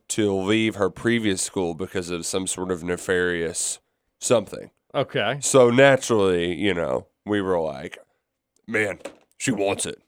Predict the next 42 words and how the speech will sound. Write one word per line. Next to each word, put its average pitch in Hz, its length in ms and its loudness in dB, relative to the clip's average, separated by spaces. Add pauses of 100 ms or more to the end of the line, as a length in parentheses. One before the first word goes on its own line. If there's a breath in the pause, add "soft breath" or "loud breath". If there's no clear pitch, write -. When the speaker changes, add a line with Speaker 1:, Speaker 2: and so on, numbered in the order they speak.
(100)
Speaker 1:
You 80 100 -8
know, 78 80 -12 (120)
<laughs> - 100 -14
I - 40 -4
mean, 78 280 -12
that, - 240 -14
that, 92 240 0
that 123 120 8
was 107 200 2
the, 90 140 -4
that, 98 280 -2
that 120 100 2
was 120 120 -6
the 107 60 -4
talk. 101 260 2 (180 loud breath)
Every 180 260 6
day, 151 220 4
somebody 123 280 2
at 117 80 0
the 107 80 2
lunchroom 98 380 2
table 87 340 0
Speaker 2:
That's 85 120 -4
Speaker 1:
had 87 200 0
a 78 220 -6 (400)
Speaker 2:
painful 120 460 -6
to 117 80 -10
hear 113 140 4
Speaker 1:
But 104 60 0
really, 104 320 6
Speaker 2:
you 90 60 2
Speaker 1:
it 90 40 0
was 120 100 0
Speaker 2:
say 117 80 0
Speaker 1:
just 120 80 -2
Speaker 2:
that, 120 80 -4
Speaker 1:
the, - 60 -6
Speaker 2:
but 123 260 -12
Speaker 1:
the 95 80 -2
Speaker 2:
that's - 140 -8
okay. 98 60 0
Speaker 1:
teacher 82 400 -4